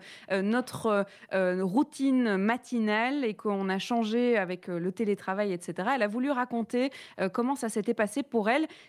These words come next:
Je vais vous raconter une première partie. On aura l'occasion de lire la suite dans la deuxième heure de cette émission. C'est parti. Il y a quelques jours, j'ai repris le bus.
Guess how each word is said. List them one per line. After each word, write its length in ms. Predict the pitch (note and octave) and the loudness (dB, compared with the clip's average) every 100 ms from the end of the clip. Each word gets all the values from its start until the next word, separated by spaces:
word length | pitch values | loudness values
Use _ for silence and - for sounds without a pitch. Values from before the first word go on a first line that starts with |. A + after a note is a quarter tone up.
| - | 0
Je 60 | |
vais 60 | C4+ | 2
vous 100 | C#4 | 4
raconter 340 | C4+ C4+ C4 | 0 0 -2
une 120 | D4+ A#3+ | 0 0
première 400 | - D#4+ D4+ - | 0 2 0 -2
partie. 340 | C4 - D4 | -6 -2 -2
On 80 | C4+ | 0
aura 160 | A3+ G#3+ | 2 0
l'occasion 440 | G#3 G3+ G#3 A3+ | 0 -2 0 2
de 100 | G3 | 2
lire 380 | F3+ G#3+ B3 G#3+ | 2 4 4 4
la 140 | F#3+ | 0
suite 420 | F#3+ - C#4 - | -2 -2 -2 0
dans 200 | G#3+ F#3 | 0 2
la 140 | F#3 E3+ | 0 0
deuxième 380 | A3+ A#3 A3 G3+ | 0 2 2 2
heure 100 | F#3 | 0
de 80 | |
cette 220 | F3+ F3+ F3 | -4 -4 -2
émission. 420 | D#3+ D#3+ - D4 - - - | -2 -2 0 0 -2 -20 -8
C'est 220 | - D#4 | -2 0
parti. 580 | G#3+ - - - - - _ _ _ _ _ _ _ _ - - - - - | -2 -8 -20 -20 -20 -20 _ _ _ _ _ _ _ _ -20 -16 -16 -18 -4
Il 80 | A3+ | 2
y 40 | A#3 | 4
a 60 | |
quelques 280 | A#3+ D#4 C4+ | 4 2 2
jours, 440 | G#3+ A3 B3+ D4+ | 2 2 2 2
j'ai 140 | A#3 G#3+ | 4 4
repris 320 | A3+ B3 A3+ | 4 0 -2
le 60 | F#3 | -2
bus. 440 | D#3+ D#3+ - - | -4 -6 -10 -12